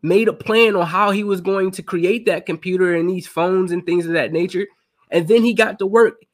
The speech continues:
and got around other individuals that was going to help assist him in doing it. One thing I wanna let you know, and this is something I learned for myself, you don't have to do it by yourself either. I used to feel as though I had to be the smartest person in the room.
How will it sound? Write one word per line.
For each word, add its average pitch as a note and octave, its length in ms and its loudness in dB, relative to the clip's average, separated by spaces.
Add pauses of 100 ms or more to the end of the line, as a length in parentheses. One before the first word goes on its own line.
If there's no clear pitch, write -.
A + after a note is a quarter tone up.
(100)
and E3 180 -2
got A#3 220 2
around G#3 400 2
other G3+ 260 0
individuals G3+ 720 0
that F#3 160 0
was F#3 140 -2
going G3+ 300 -4
to F3 120 -4
help G3 300 -2
assist B3+ 440 -4
him G3 160 -2
in F#3+ 140 -2
doing A#3+ 300 0
it. - 120 -6 (260)
One B3+ 200 4
thing F#4+ 160 2
I A#3 40 2
wanna A#3 260 2
let A3 260 -2
you A#3 80 -6
know, G#3+ 280 0
and F3 140 0
this G#3 120 -2
is G3 80 -10
something G3+ 260 -4
I G3+ 80 4
learned G#3 300 -2
for G3 80 -12
myself, G#3 480 -4 (300)
you A#3 260 4
don't A#3+ 360 4
have A3+ 280 0
to G3 80 -6
do A3+ 160 4
it F#3+ 180 4
by C#3+ 240 0
yourself A3+ 520 0
either. E3+ 420 -4 (1500)
I G3+ 60 2
used C#4+ 200 4
to B3+ 80 -2
feel B3 260 2
as A3+ 100 -2
though A#3 120 6
I C4 80 0
had A3+ 200 -2
to G#3+ 40 0
be A3+ 140 -2
the G3+ 80 -8
smartest A3+ 420 2
person A3 320 0
in A3+ 120 2
the A3 60 0
room. A3+ 380 0